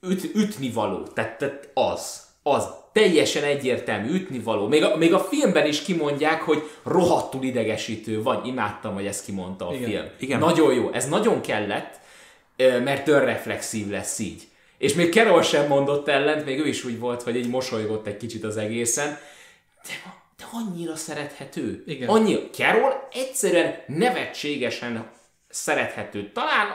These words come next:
Speaker 1: a leg-, egyik legszerethetőbb karakter, akit eddig Marveltől kaptunk. És az a vicces, hogy, ö, ja, hogy nagyon nagy rész ebben az,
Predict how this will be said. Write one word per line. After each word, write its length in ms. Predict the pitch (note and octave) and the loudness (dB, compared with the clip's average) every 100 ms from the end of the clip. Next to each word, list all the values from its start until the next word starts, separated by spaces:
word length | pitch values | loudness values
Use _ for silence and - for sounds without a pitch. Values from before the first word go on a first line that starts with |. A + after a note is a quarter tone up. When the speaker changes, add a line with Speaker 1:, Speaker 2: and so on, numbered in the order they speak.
| E3 | -4
Speaker 1:
a 60 | |
leg-, 340 | G#3 A#3+ - - | -4 -4 -8 -8
egyik 300 | A#3 E3+ - | -4 -4 -4
legszerethetőbb 960 | G3 G#3 - C#3+ C#3+ - A#2 B2 A2+ - | -4 -4 -6 -6 -6 -8 -10 -8 -8 -4
karakter, 600 | C3+ C#3+ - - E3 - | -4 -4 -6 -6 -6 -6
akit 300 | A2+ G2+ - | -8 -12 -10
eddig 360 | - - D3+ E3+ | -6 -6 -4 -6
Marveltől 720 | G#2 F#2 A2 A#2 A2+ A#2+ A2+ | -4 -4 -4 -4 -6 -6 -6
kaptunk. 560 | - C3+ - A2 F#2 - - - - | -6 -8 -8 -8 -10 -10 -20 -18 -4
És 180 | B2+ | -2
az 120 | G3+ G#3+ | 0 2
a 60 | |
vicces, 460 | D3+ D3+ - D#3+ - | 2 0 -4 -4 -2
hogy, 260 | D3 - - - _ - | -2 -2 -4 -16 _ 2
ö, 420 | C#3+ C#3 C#3 C#3 G#2 B2 D3+ | 6 8 8 6 0 4 6
ja, 160 | E3 G#3 | 8 6
hogy 380 | E3+ D3+ D3 | 6 6 6
nagyon 440 | D#3+ C4 F#3 D3 B2+ | 6 4 6 4 2
nagy 240 | A#2 A2 | -2 -2
rész 520 | A2 G2 F#2+ - - _ _ | -2 -4 -4 -8 -10 _ _
ebben 500 | C#3 D#3 C#3 A#2+ A#2+ | 0 0 0 -2 -2
az, 320 | A#2 D3 E3+ | 0 -2 -2